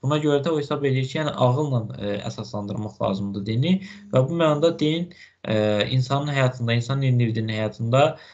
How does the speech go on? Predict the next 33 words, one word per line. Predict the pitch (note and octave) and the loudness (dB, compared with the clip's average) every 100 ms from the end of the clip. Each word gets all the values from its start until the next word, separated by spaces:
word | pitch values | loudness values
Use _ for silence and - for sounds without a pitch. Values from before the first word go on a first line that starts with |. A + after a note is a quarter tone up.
| - | -12
e, | - G#2+ G#2 G2+ - | 0 2 4 2 0
müəyyən | A2 B2+ C#3+ C#3+ | 2 4 4 2
bir | C#3+ C3+ | 0 -2
tam | C#3 C#3 B2+ | 0 0 0
olana, | A#2 A2+ A#2+ C#3+ C#3 | 2 2 4 2 2
dövlətə, | A#2+ A#2 A2+ D3 C#3 | 2 2 2 0 0
xalqa, | - A2+ G#2+ B2+ C#3 C#3 - - _ | 0 0 2 2 2 -2 -16 -20 _
e, | - G#2 G#2 G2+ G2+ G2+ | -8 -4 -2 -2 -2 0
və | A#2+ C3 | 0 2
o | C3+ | 0
cümlədən | C3 B2 B2 C#3 | 2 2 0 -2
ailəyə | - A#2+ B2 C3 | 2 4 4 2
məxsus | B2+ B2 - | 0 -4 -4
olan | B2 C3+ | -4 -2
bir | B2 | -4
xüsusiyyət | - - B2+ - | -6 -6 -6 -4
kimi | A2 A#2 C3 C3 _ _ | -4 -2 -2 -4 _ _
fərqləndirilir | B2+ B2 A#2+ A2 A2 B2+ F#3 D#3 | 0 0 0 -2 -2 0 0 4
və | D3 D3 - _ | 4 4 -2 _
o | - D3+ | -4 0
qeyd | D#3 C#3+ | 2 2
edirdi | C#3+ D3+ D3 C3+ | 2 0 0 -2
ki, | E3 F3 E3+ - - C3+ | -2 -2 -2 -4 -16 0
hər | D3+ D#3 | 2 4
hansı | C3+ B2 B2 | 4 2 -2
bir | A#2 A2+ | -6 0
fərd | B2+ B2 | 0 2
özü | B2+ B2 | -2 0
haqqında | C#3 C3 A2+ A#2+ | 0 -2 -2 0
nə | C3+ | 0
düşünməsindən | C3 A2+ A2 - G2+ G#2+ | -2 -4 -6 -6 -8 -8
asılı | A2 - - | -8 -12 -2
olmayaraq, | D3+ D#3 D3+ D3 D3+ D#3+ | -2 2 4 6 6 2